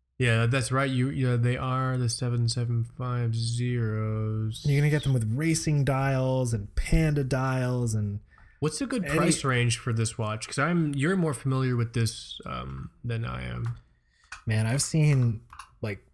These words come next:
Speaker 2: fifteen hundred or so.
Speaker 1: It's not bad. Shit.
Speaker 2: I,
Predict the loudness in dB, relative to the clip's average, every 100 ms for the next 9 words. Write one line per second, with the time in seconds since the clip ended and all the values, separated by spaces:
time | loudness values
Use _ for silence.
0 | _ -10 -2 0 0 0 2 2 2 0
1 | -2 -8 -10 -10 -14 -16 _ _ _ _
2 | _ _ _ _ -6 -6 -6 -6 -4 -2
3 | -4 -8 -8 -4 -2 -2 -6 -18 _ _
4 | _ _ _ _ -6 -6